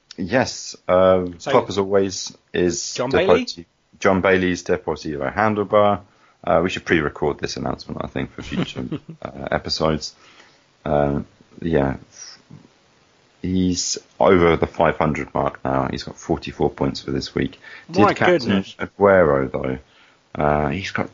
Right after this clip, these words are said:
Speaker 1: Mason Mount and Tammy Abraham in his team,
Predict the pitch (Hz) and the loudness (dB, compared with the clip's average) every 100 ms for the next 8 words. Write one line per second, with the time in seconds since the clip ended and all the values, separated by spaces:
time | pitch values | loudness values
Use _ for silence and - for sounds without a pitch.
0 | - 104 107 - 107 101 - 110 113 92 | -2 2 2 2 2 2 2 2 0 0
1 | 92 87 82 76 76 73 76 73 - 78 | -2 0 -2 -2 -4 -6 -4 -6 -4 -2
2 | 76 - 80 76 76 | -2 -2 0 0 0